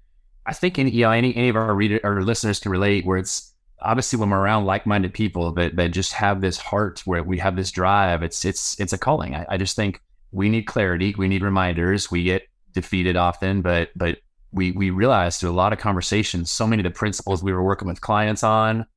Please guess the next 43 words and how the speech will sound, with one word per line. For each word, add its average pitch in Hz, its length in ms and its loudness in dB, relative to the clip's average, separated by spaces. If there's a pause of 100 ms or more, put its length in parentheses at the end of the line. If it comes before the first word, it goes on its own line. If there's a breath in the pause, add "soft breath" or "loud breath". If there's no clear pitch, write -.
(280)
just - 160 -4
anything 123 240 2
and 113 80 2
everything 110 180 0
in 90 80 0
life, 92 460 0
it's 87 240 -4
just - 320 -6
that, 80 220 0
that 90 240 -2
how - 320 -6
can 135 180 0
we 110 100 2
reach 92 300 0
others? 87 560 -2
'Cause 92 160 -4
we 113 160 2
need 107 220 0
more 80 160 -2
of 73 40 -6
this. - 460 -8
People 117 280 0
have 98 180 0
helped - 340 -2
us 110 260 0
through 90 280 -4
so - 160 -2
many, 87 260 0
so - 160 -2
many 98 100 2
of 90 60 2
these 82 140 -6
things, 104 560 -2 (160)
and 90 440 -2 (140)
we're 98 180 0
never 117 240 2
gonna 98 140 0
not 85 220 0
need 82 200 0
it. 104 140 -2
It's - 160 -6
never 104 220 0
ending, 85 440 -2